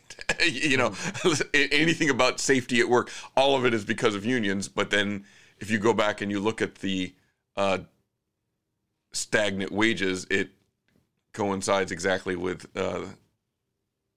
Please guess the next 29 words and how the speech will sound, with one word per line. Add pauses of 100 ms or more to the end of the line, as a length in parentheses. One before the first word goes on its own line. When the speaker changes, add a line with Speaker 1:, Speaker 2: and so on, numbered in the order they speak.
(160)
Speaker 1:
the
reduction
in
unions.
Like,
you
know,
as
there
were
more
unions,
wages
were
going
up. (240)
When
it
peaked
and
started
going
back
down,
then
wages
stayed
the
same.